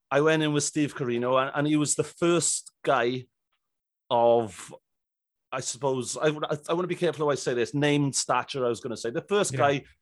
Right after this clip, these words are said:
Speaker 1: who's been on mainstream television,
Speaker 2: Yeah,
Speaker 1: then, like
Speaker 2: yeah.
Speaker 1: E C W had a good following, a good platform.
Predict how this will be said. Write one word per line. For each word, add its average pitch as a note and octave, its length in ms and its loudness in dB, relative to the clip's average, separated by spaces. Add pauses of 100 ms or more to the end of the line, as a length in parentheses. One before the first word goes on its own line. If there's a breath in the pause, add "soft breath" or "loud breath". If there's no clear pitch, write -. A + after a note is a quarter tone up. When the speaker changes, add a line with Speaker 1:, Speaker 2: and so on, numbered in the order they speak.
(160)
Speaker 1:
who's D3 240 0
been D3 220 0
on C#3 180 2
mainstream C#3+ 600 0
television, B2+ 580 0
Speaker 2:
Yeah, C3+ 140 2
Speaker 1:
then, A#2+ 80 0
like B2 100 0
Speaker 2:
yeah. C#3 120 -4
Speaker 1:
E - 20 -4
C C3 200 -6
W B2 340 2
had B2 140 2
a A#2+ 40 2
good C3 300 2
following, A#2+ 480 2
a A#2+ 40 -2
good B2 240 -2
platform. A#2 520 0